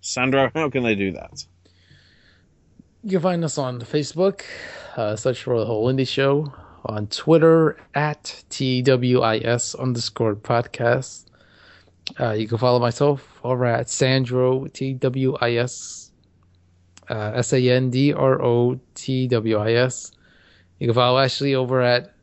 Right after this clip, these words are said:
Speaker 2: Ash Is My Name U K. Uh, as he mentioned, uh, he won't be <laughs> doing, uh, live coverage because, uh, I guess his cell phone hates Twitter for whatever reason.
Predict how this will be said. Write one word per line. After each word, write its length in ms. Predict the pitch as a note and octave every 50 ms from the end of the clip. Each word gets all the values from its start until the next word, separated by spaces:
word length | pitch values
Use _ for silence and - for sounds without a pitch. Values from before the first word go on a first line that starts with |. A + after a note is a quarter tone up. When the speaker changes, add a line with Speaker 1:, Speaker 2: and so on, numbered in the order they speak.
| _ _ -
Speaker 2:
Ash 240 | B2 B2+ B2 - C3+
Is 120 | B2 A2+
My 160 | A#2+ A#2 A2+
Name 260 | A2+ A#2+ A#2+ A#2+ A2+
U 160 | A2 A2 A2+ A2
K. 480 | - - C3+ C#3 D3 D#3 E3+ F3 D3+ - _ _ _ _ _ _ _ _ _ _ _ _ _ - - - _ - _ _ _ -
Uh, 420 | B2+ B2 A#2+ A#2+ A#2+ A#2+ A#2 C3 - - _ _ _ _
as 220 | - C3+ C#3 C3 B2+
he 160 | D3 C#3+ C3+
mentioned, 380 | C3 C#3+ C#3+ - E3 D#3 C#3+ B2+
uh, 180 | A#2+ A2+ A2 A2
he 120 | A#2 B2
won't 240 | A#2+ B2 C3+ C#3+ B2+
be 180 | D3 C#3+ D3 C#3
<laughs> 160 | B2+ A2+ A2 C3+
doing, 360 | D#3 D3 C3+ C3+ B2+ B2 A#2+
uh, 120 | A2+ A2 G#2
live 300 | G#2+ A2 A#2 C3 B2+ -
coverage 340 | C3 C3+ C#3 E3 E3+ D3+ -
because, 440 | C3+ A#2+ - A#2 A2+ G#2+ G#2+ A2+
uh, 280 | G#2+ G#2 G2+ G2 G2 G2 G2 - _ _ _ _ _ _ _ -
I 120 | - B2
guess 160 | A2+ A#2 - -
his 260 | A#2 G#2 - - - -
cell 360 | E3 - - - - D3+ C#3+ C3
phone 280 | - D#3 D3 C#3 B2
hates 240 | B2+ C#3 C#3 - -
Twitter 220 | - C3+ D3 D#3+ E3
for 160 | - - A#2+
whatever 340 | A#2 A2+ C3 C3 C3 C3 B2+
reason. 360 | B2+ B2+ B2 C3+ C#3 C#3